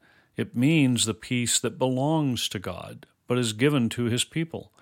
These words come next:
And when you look at situations like Paul and Silas in the Philippian jail, or the great Christian martyrs who sang while being burned at the stake like John Huss, you realize that the peace of God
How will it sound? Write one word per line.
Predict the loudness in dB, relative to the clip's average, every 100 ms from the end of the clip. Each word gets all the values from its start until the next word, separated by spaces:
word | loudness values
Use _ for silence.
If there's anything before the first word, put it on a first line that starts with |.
| _ _ _ _ -4
And | 2
when | 2 4
you | 2 4
look | 4 2 -2
at |
situations | -2 -2 -2 -2 -2 -4 -6 -8 -8
like | -10 -6
Paul | -2 0 0 0
and | -2
Silas | -2 -2 -2 -2
in | -2
the | -4
Philippian | -6 -6 -4 -2 -2
jail, | 0 0 -2 -6 -12 -20 -20 -20 _
or | 0 0
the | 2
great | 2 0 -2 -8
Christian | -4 -2 -2 -2
martyrs | 0 0 -2 -4 -6
who | -2
sang | 0 0 0 0 -2
while | -2
being | -2 -2
burned | 0 0 2
at | -2
the | -2
stake | -2 2 2 0 -6
like | -12 -6
John | -2 -2 0
Huss, | 0 0 0 -2 -8 -20 -20 _
you | -2 2
realize | 4 6 6 4 0 -4
that | -6
the | -8
peace | -6 -2 0
of | 0 -2
God | -2 0 -2 -4